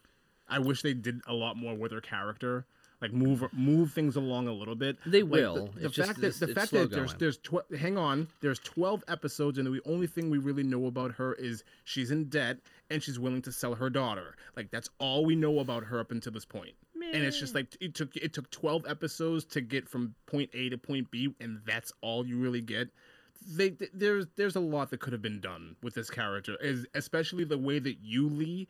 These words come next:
Speaker 1: have been building her up. "Oh, she's this in Rebels, and we're getting to this point, and this is what she does, and the rebellion and everything." You could have moved her along a lot more.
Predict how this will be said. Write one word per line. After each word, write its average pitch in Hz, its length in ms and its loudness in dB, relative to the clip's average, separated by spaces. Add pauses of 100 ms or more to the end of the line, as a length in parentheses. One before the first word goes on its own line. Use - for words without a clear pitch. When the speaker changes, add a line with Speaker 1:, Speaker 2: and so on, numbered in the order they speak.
(200)
Speaker 1:
have 135 100 -2
been 127 180 4
building 120 340 -2
her 123 240 0
up. 113 200 -4 (300)
"Oh, 175 240 4
she's 135 240 -2
this 170 240 0
in 147 180 0
Rebels, 160 420 0
and 143 80 4
we're 143 120 0
getting 170 300 -2
to 156 60 -2
this 156 240 0
point, 196 400 -2
and 131 80 0
this 160 120 -2
is 151 120 -6
what 160 160 -2
she 170 200 -6
does, 165 420 0
and 139 160 2
the 135 80 2
rebellion 180 460 0
and 170 120 -2
everything." 160 460 0 (720)
You 147 160 -4
could 170 180 2
have 143 140 2
moved 143 260 4
her 127 180 0
along 117 280 0
a 104 80 -6
lot 95 260 -8
more. - 120 -18